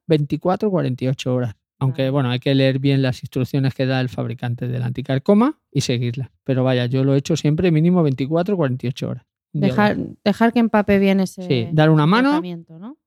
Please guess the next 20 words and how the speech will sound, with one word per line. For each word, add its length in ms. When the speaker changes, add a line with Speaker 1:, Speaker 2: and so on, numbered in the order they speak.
Speaker 1:
dejar 260
un 180
día, 320
al 120
otro 240
día 180
volver 300
a 60
dar 120
otra 180
mano 340
y 100
que 80
la 100
madera 280
se 100
empape 380
bien 180
de 80
anticarcoma. 640